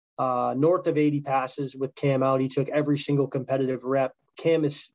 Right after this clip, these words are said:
expected back tomorrow. Um, so that should give the Giants a little bit of a look at two different styles of quarterbacks. And then how does that, you know, Giants offense kinda respond, and, and can the defense kinda build off of, uh,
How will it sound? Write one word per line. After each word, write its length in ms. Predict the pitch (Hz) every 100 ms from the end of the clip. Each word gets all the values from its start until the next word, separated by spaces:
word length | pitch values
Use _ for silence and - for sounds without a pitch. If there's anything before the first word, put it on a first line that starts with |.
| -
expected 580 | 147 - 175 151 151
back 280 | 143 143 143
tomorrow. 520 | - 139 156 208 226 _ _ _ _ -
Um, 400 | 139 135 135 131
so 100 | 143
that 180 | 156 151
should 140 | 147
give 140 | 151
the 80 | 147
Giants 400 | 143 151 147 143
a 40 | 143
little 200 | 151 147
bit 100 | 143
of 100 | 135
a 40 |
look 280 | 139 143 143
at 120 | 139
two 160 | - 147
different 320 | 143 147 139
styles 340 | 147 139 135
of 80 | 139 -
quarterbacks. 500 | 151 151 147 143 143 - _ _ _ 151
And 140 | 156
then 100 | 151
how 180 | 143 156
does 180 | 147 147
that, 260 | 147 143
you 80 | 151
know, 80 | 139
Giants 460 | 143 143 143 -
offense 440 | 135 135 - 139 -
kinda 260 | 131 131
respond, 580 | 131 123 - 131 127 127
and, 320 | 127 127 123 - 127
and 300 | 127 123 -
can 160 | 135
the 100 | 131
defense 400 | 131 135 - 127
kinda 200 | - 131
build 280 | 120 131 123
off 280 | 123 123 127
of, 120 | 113 -
uh, 240 | 67 95